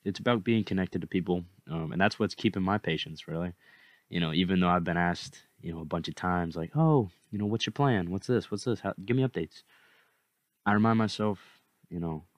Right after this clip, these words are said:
at this given moment in time, I'm a different animal,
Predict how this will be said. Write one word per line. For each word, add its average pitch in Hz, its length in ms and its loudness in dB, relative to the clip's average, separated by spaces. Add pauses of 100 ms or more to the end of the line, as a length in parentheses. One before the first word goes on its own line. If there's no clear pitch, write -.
(160)
at 87 120 -2
this 101 200 0
given 98 240 2
moment 98 240 2
in 95 80 -2
time, 101 380 -2 (1500)
I'm 180 180 -2
a 85 80 -6
different 95 420 -2
animal, 90 400 -2